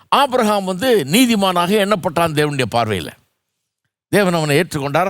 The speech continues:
வாக்குத்தத்தத்தை அவனுக்கு கொடுத்திருக்காரு. அவன் விசுவாசித்தான், அதனால அது, அது அவனுக்கு நீதியாக எண்ணப்பட்டது என்று வாசிக்கிறோம். அப்ப நியாயப்பிரமாணத்துக்கு முன்பாகவே, விருத்த சேதனத்துக்கு முன்பாகவே இதையெல்லாம் அவன் அடைந்தான்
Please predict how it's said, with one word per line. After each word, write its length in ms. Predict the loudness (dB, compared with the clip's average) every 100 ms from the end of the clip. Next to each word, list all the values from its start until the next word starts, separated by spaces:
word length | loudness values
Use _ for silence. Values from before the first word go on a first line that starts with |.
| -2
வாக்குத்தத்தத்தை 680 | -2 -2 -4 -6 -8 -8 -6
அவனுக்கு 460 | -4 -6 -6 -8 -8 _ _ _ -10
கொடுத்திருக்காரு. 680 | -8 -6 -2 0 2 0 -2 -10 _ _
அவன் 240 | -4 -2 -2
விசுவாசித்தான், 800 | -2 2 2 0 -2 -2 -4 -2
அதனால 540 | 0 2 2 0 0
அது, 160 | -2 -6 -4
அது 160 | -2
அவனுக்கு 300 | -2 -4 -6
நீதியாக 520 | -6 -6 -4 -4 -2
எண்ணப்பட்டது 580 | -4 -6 -10 -10 -10 -8 -8
என்று 280 | -8 -8
வாசிக்கிறோம். 420 | -8 -10 -16 -20 _ _ _ _ _
அப்ப 240 | -6 -2 -2
நியாயப்பிரமாணத்துக்கு 880 | 0 2 0 0 -4 -2 -2 -4 -6
முன்பாகவே, 480 | -4 -2 0 0
விருத்த 360 | -2 -2 -2 -2 2
சேதனத்துக்கு 640 | 2 0 -4 -6 -10 -6
முன்பாகவே 840 | -6 0 0 2 0 0 0 -2 -8 _ _ _ _ _ _ _
இதையெல்லாம் 560 | 2 4 4 2 -2 -4
அவன் 200 | -4 -2
அடைந்தான் 460 | -2 -2 -6 -10